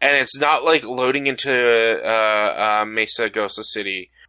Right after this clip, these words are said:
or, or into the school. It's, like, throwing my Pokeball and it hitting the Pokemon and loading into a battle. Or choosing to switch my Pokemon in battle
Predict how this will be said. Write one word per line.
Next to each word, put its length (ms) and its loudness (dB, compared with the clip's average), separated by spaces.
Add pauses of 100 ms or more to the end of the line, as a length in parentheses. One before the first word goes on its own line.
(160)
or, 520 0
or 260 -2
into 260 -8
the 120 -8
school. 420 -4
It's, 260 -4
like, 360 -2 (520)
throwing 540 0
my 140 0
Pokeball 760 2
and 80 0
it 160 -2
hitting 380 -6
the 120 0
Pokemon 680 -2
and 160 -10
loading 300 -4
into 300 -6
a 60 -6
battle. 500 -8 (220)
Or 600 4 (360)
choosing 580 0
to 120 -2
switch 380 0
my 120 0
Pokemon 680 -2
in 260 -6
battle 520 0